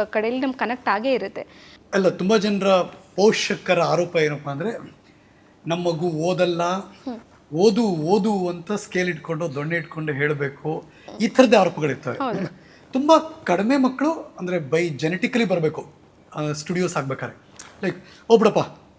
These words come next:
Speaker 2: ನಮ್ಮ ಮಗು ತಲೆ ಕೆಡಿಸ್ಕೊಳಂಗಿಲ್ಲ, ಓದ್ತಾನೇ ಇರ್ತಾಳೆ ಅವಳು, ಓದ್ತಾ, ಓದ್ತಾನೇ ಇರ್ತಾನೆ" ಅಂತ.
Speaker 1: ಈ ವಾದ ನಾನು ಒಪ್ಪಲ್ಲ. ಜೆನೆಟಿಕಲಿ, ಓ, ಬರುತ್ತೆ ಅಂತ ಹೇಳಿ ಅದು ಇರ್ಬೋದೇನೋ.
Speaker 2: But ಏನೋ ಬಂದ್ಬಿಡುತ್ತೆ ಆಟೋಮೆಟಿಕ್.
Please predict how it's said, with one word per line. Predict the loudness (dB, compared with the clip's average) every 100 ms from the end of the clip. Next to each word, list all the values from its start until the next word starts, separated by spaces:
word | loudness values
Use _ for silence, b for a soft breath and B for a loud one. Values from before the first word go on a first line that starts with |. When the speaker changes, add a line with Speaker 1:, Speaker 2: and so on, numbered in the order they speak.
| -10
Speaker 2:
ನಮ್ಮ | -6 -4
ಮಗು | -4
ತಲೆ | -2 -4
ಕೆಡಿಸ್ಕೊಳಂಗಿಲ್ಲ, | -4 -6 -6 -4
ಓದ್ತಾನೇ | -4 -4 -4 -2 0 2 2
ಇರ್ತಾಳೆ | 2 2 2
ಅವಳು, | 0
ಓದ್ತಾ, | -4 -4
ಓದ್ತಾನೇ | -6 -2 0
ಇರ್ತಾನೆ" | 0 -2 -2
ಅಂತ. | 0
Speaker 1:
ಈ | 0 2 2
ವಾದ | 6 8 8
ನಾನು | 4 2
ಒಪ್ಪಲ್ಲ. | 0 0 0
ಜೆನೆಟಿಕಲಿ, | 0 -2 0 0 4 6 6 6 6 4
ಓ, | 2
ಬರುತ್ತೆ | 0 0 0 0 -2
ಅಂತ | 2
ಹೇಳಿ | 4
ಅದು | 6 6 4
ಇರ್ಬೋದೇನೋ. | 4 6 6 4 4
Speaker 2:
But | 6
ಏನೋ | 6
ಬಂದ್ಬಿಡುತ್ತೆ | 6 4 4 6
ಆಟೋಮೆಟಿಕ್. | 4 4 4 2